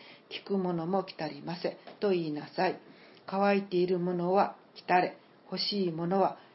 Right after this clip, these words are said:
命の水を与えなしに飲むがよい。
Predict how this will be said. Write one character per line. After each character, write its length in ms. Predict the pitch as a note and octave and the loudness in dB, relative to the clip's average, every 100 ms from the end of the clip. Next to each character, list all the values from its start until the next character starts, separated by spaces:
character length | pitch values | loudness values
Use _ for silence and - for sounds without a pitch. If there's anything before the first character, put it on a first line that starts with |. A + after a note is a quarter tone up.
| - | -10
命 360 | F#3 F#3 F3 E3+ | -4 -4 -4 -6
の 160 | E3 | -4
水 340 | D3+ E3 E3 F3+ | -2 -4 -2 0
を 180 | F#3 D#3+ | 0 -2
与 300 | - E3+ D#3+ | -4 -2 -2
え 40 | |
な 180 | D3+ D#3+ | -4 -8
し 160 | - | -6
に 100 | F#3+ | -2
飲 180 | F3 E3 | -2 -4
む 140 | D#3 D3 | -6 -6
が 180 | C3+ | -8
よ 180 | D#3 | -2
い。 60 | G3 | 0